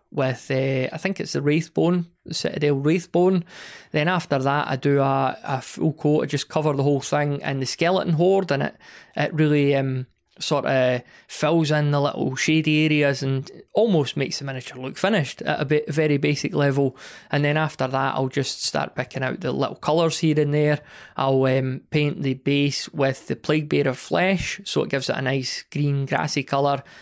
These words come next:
and then I'll do the, the traditional goblin green around the base edge as well. So minimum effective painting. I've called that blog post. It's got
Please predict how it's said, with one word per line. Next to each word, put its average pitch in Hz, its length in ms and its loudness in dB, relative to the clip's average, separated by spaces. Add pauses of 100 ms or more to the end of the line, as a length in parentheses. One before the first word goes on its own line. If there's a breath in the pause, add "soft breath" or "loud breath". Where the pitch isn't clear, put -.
(160 loud breath)
and 135 120 0
then 131 100 0
I'll 131 140 0
do 135 200 -2
the, 127 140 -4
the 139 140 -10
traditional 127 580 -8
goblin 135 400 -2
green 135 320 -2 (340 loud breath)
around 131 240 -2
the 123 60 -2
base 131 320 -4
edge 135 260 -4
as 131 160 -6
well. 135 260 2
So 135 300 0 (280 loud breath)
minimum 185 640 2
effective - 600 -4
painting. 175 540 2
I've - 180 -6
called 139 240 0
that 135 160 -2
blog 135 280 -2
post. 135 380 0
It's - 120 -4
got - 200 -2